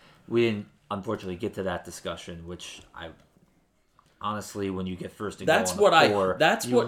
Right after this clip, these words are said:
Speaker 1: really should have, that's what we should be talking about
Speaker 2: That's
Speaker 1: right
Speaker 2: what
Speaker 1: now.
Speaker 2: I hope we would be, even if, even if we didn't get it and we lost,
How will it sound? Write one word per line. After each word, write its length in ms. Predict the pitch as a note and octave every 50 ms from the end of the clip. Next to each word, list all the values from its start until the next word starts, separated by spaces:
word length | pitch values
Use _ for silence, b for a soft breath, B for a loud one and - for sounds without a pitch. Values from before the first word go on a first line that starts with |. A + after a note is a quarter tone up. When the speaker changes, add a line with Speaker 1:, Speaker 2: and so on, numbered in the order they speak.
| A#2+
Speaker 1:
really 420 | B2 C3+ D3 D#3+ D#3+ C#3+ B2 A2 A2
should 260 | G#2+ - B2+ A#2+ A2
have, 140 | G2+ F#2 - - - - - - - B2
that's 240 | B2 C3+ C3+ C3 -
what 140 | C#3 C3 A#2
we 80 | A#2
should 140 | A2+ - G#2
be 80 | G2+ F2+
talking 360 | - A#2 A2+ G2+ - - F2+
about 200 | E2 F2 E2+ E2
Speaker 2:
That's 260 | C#3+ D3+ - - -
Speaker 1:
right 80 | G2+ -
Speaker 2:
what 60 | E3+
Speaker 1:
now. 60 | F3 E3
Speaker 2:
I 100 | D#3 C#3
hope 420 | - - - E3 F3 F3 F3 -
we 140 | A#2 B2 A2+
would 160 | G#2+ G#2+ G#2
be, 160 | A2 G#2+ G2 -
even 300 | - F#3 A3 B3 C#4 C#4
if, 180 | C4+ - -
even 240 | - G#3 A#3 C4+ D4+
if 120 | D4 D4
we 80 | C4 A#3
didn't 240 | F#3 G3 G3 F#3 F#3
get 220 | D#3 D#3 D#3 D#3+ E3
it 40 | -
and 60 | C#3
we 80 | C#3+ C3+
lost, 460 | A2+ G#2+ G#2 A2 A#2+ C#3+ - - -